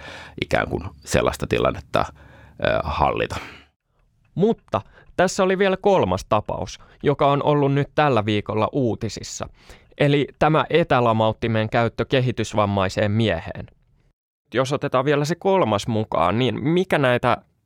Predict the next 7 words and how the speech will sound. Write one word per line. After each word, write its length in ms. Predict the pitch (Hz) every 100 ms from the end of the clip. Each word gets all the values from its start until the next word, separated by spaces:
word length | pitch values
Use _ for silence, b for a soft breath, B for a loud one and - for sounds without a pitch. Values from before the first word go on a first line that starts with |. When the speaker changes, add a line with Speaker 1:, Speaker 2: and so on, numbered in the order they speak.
| _ _ -
Speaker 2:
yhdistää 720 | 165 123 120 - - 87 90 - _
ja 80 | 123
mikä 300 | 117 117 95
ei? 360 | 123 120 80 55 _ _ _ _ _ _ _ _ _ -
Speaker 1:
Mä 240 | 117 117
ikään 340 | 127 135 160 143
kuin 340 | 139 131 87